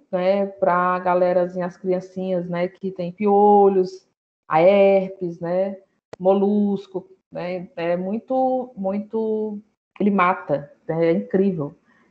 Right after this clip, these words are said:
Então, você pode, e aí depois eu vou, vai ter umas receitinhas, você pode, por exemplo, botar as gotinhas do óleo de, de tea tree, e aí, é,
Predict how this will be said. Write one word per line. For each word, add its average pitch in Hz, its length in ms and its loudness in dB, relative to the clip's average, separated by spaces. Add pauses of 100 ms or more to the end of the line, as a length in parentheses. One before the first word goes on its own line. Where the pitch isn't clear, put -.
(200)
Então, 170 220 0
você 185 220 0
pode, 190 520 4
e 190 380 -2
aí 180 220 6
depois 190 300 2
eu 190 80 -2
vou, 190 300 -4
vai 180 140 2
ter 185 80 -2
umas 180 180 0
receitinhas, 185 580 -2
você 196 200 -2
pode, 190 320 4
por 190 120 0
exemplo, 202 400 0
botar 196 260 2
as 196 100 2
gotinhas 208 500 -4
do 196 120 -2
óleo 190 380 6
de, - 380 -16 (140)
de 165 260 -2
tea 185 200 -8
tree, 240 480 -4 (760)
e 196 140 6
aí, 196 920 2 (120)
é, 175 760 4